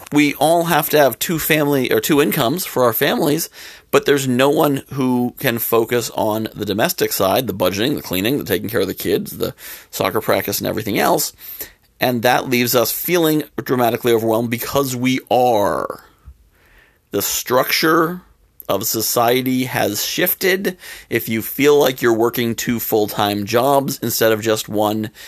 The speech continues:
it's because you are. When you read about these erudite figures in history who were, you know, Renaissance men, who were, uh,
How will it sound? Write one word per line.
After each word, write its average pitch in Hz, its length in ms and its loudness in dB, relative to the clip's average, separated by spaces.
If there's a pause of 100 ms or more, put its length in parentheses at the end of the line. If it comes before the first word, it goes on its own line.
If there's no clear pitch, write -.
(140)
it's - 260 -2
because 107 920 -2 (260)
you 98 580 -4 (560)
are. 101 580 2 (580)
When 139 140 4
you 185 140 2
read 175 180 0
about 143 500 2 (220)
these 113 640 -2 (240)
erudite 135 420 4
figures 120 760 -2 (140)
in 113 160 -2
history 104 720 -2 (280)
who 107 520 0 (140)
were, 104 480 0
you 113 80 0
know, 107 60 2
Renaissance 117 680 0
men, 98 320 -4
who 110 240 -4
were, 98 300 0
uh, 95 180 -2